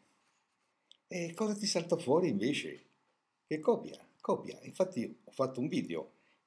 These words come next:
eh, proprio intitolato "Corrado Augias, non copiare, non copiare". E allora comunque Billo novantuno Montefiascone mi ha mandato il link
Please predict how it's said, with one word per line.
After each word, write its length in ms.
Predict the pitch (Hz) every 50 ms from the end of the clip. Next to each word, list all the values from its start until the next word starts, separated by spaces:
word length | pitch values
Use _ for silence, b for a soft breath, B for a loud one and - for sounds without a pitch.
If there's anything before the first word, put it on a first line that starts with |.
| _ _
eh, 200 | - 98 98 -
proprio 260 | - - 151 - 120 113
intitolato 760 | 95 - 104 98 127 110 85 78 71 76 73 76 - - _ _ _ _ _ _ _ _ _ _
"Corrado 400 | - - 226 247 240 226 233 226
Augias, 640 | 226 226 226 202 135 - 107 92 80 80 - - - - _ _ _ _ _ _
non 260 | - 202 254 269 254
copiare, 600 | - - 196 233 262 262 202 120 - - - - _ _ _ -
non 220 | - - 262 285
copiare". 580 | 262 - 151 131 240 285 262 196 98 90 - - _ B B B B B B B B B B B B -
E 320 | 226 240 240 240 - - -
allora 380 | 240 247 294 254 220 196 190
comunque 640 | - - 202 202 - - - 139 123 120 - - - - _ _ _ _ _ _ _
Billo 400 | - 143 170 247 254 196 151 143
novantuno 500 | 135 131 131 131 127 131 - 220 185 131
Montefiascone 800 | 113 117 131 131 - - 104 104 120 117 - - 107 101 104 131
mi 100 | 185 208
ha 40 |
mandato 340 | 202 170 135 123 123 127 135
il 80 | 131 131
link 460 | - 131 110 120 127 127 - - -